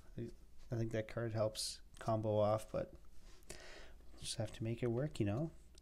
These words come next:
Drytron Asterism, Star Drawing, Extra Foolish Burial. Hey, Nightmare Unicorn now. Another good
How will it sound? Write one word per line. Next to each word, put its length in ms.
Drytron 560
Asterism, 840
Star 400
Drawing, 480
Extra 340
Foolish 460
Burial. 500
Hey, 200
Nightmare 380
Unicorn 580
now. 260
Another 240
good 280